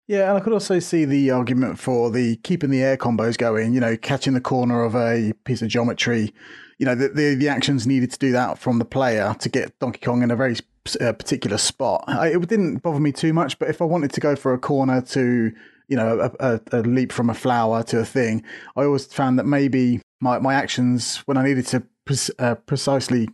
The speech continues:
control Donkey Kong, it wouldn't, it wouldn't match up to my actions. But again, it didn't, it didn't really impact my, um,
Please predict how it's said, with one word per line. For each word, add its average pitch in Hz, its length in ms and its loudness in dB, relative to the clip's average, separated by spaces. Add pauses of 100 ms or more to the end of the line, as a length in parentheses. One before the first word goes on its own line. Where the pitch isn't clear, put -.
(200)
control 127 280 0
Donkey 120 240 -2
Kong, 104 300 -2 (260)
it - 100 -4
wouldn't, 113 320 0
it - 60 -2
wouldn't 120 220 2
match 113 200 -2
up 117 140 -2
to - 140 -2
my 110 180 2
actions. 98 460 -4
But 120 140 0
again, 127 360 0 (300)
it - 80 -4
didn't, 117 220 0
it 101 180 -4
didn't 131 180 0
really 120 220 2
impact 110 280 -2
my, 113 220 0
um, 107 320 0